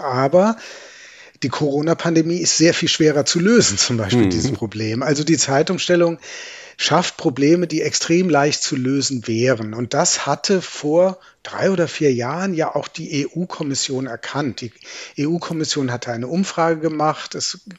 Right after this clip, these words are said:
Speaker 1: gab eine klare Mehrheit für das Ende der Uhrenumstellung. Und der zuständige Verkehrsausschuss, der hat auch beschlossen, wie man's machen könnte.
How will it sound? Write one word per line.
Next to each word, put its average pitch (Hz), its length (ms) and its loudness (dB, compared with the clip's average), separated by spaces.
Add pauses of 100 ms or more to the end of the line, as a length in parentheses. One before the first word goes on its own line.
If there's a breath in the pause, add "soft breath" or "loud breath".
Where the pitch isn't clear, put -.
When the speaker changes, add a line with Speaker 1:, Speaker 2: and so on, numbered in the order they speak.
Speaker 1:
gab 120 260 -4
eine 120 260 -6
klare 123 400 -4
Mehrheit 151 880 0 (560 loud breath)
für 175 380 2
das 139 340 0
Ende 175 640 2
der 131 500 -2
Uhrenumstellung. 147 1080 -4 (520 loud breath)
Und 131 680 -2 (180)
der 120 200 -2 (300)
zuständige 135 560 0
Verkehrsausschuss, - 1200 0
der 131 200 -2
hat 139 140 -8
auch 127 160 -6
beschlossen, 170 1000 -4
wie 135 160 -2
man's 117 300 -2
machen 156 340 -4
könnte. 160 640 0